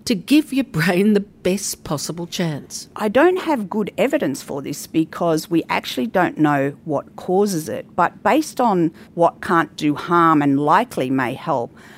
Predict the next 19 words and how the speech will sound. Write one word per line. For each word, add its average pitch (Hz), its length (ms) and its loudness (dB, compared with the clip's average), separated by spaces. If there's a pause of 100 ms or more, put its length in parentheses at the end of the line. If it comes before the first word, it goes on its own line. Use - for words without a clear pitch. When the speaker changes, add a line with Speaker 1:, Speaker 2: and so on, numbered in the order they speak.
(180)
Speaker 2:
I 220 100 2
would 294 160 0
say 214 200 0
things 175 340 0
like 156 180 -2
mental 165 320 0
stimulation. 165 880 -2 (420)
So 151 600 4
it 170 160 -2
might 160 400 0
be 147 380 0
continuing 147 640 2
to 139 160 -6
read, 156 480 0 (420)
uh, 135 380 -6 (340)
doing 180 240 0
crosswords, - 880 -4
doing 185 220 2
Sudoku. 185 800 -4